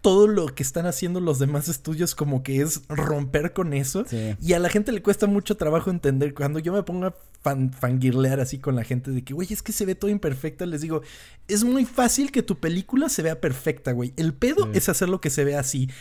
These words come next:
Speaker 1: como Spider-Man, <laughs> como las
Speaker 2: Exacto.
Speaker 1: Tortugas Ninja, como,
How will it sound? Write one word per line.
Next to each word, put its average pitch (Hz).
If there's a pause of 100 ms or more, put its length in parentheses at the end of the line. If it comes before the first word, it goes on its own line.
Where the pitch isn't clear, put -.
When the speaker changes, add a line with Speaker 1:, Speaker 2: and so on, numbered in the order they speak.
(120)
Speaker 1:
como 123
Spider-Man, 170
<laughs> -
como 151
las 147
Speaker 2:
Exacto. 131
Speaker 1:
Tortugas 147
Ninja, 156 (340)
como, 139